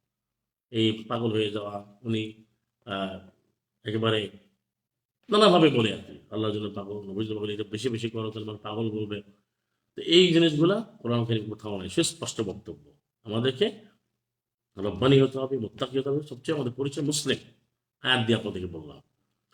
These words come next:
এবার সেগুলো কোরআনে সুস্পষ্টভাবে বারবার করে আল্লাহ বলছেন, আমরা কোরআন অনুযায়ী নিজেদের তৈরি করবো, কোরআন ভিত্তিক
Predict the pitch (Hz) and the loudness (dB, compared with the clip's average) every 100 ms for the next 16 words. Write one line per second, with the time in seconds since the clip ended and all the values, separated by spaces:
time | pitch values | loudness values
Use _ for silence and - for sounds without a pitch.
0 | _ - 113 160 180 180 170 175 170 202 | _ -6 -2 2 2 2 0 -2 -2 -2
1 | 202 202 196 208 135 110 101 131 151 151 | -4 -6 -4 -2 0 -2 0 2 4 2
2 | 147 123 110 101 92 98 113 120 123 139 | -2 -6 -8 -8 -10 -10 -6 -6 -4 -4
3 | 151 165 190 147 151 156 165 185 190 190 | -2 -2 -2 -4 -4 -4 -2 -2 -2 -8
4 | - _ _ _ _ _ 147 143 131 117 | -10 _ _ _ _ _ 4 4 4 0
5 | - 113 - | -2 -2 -2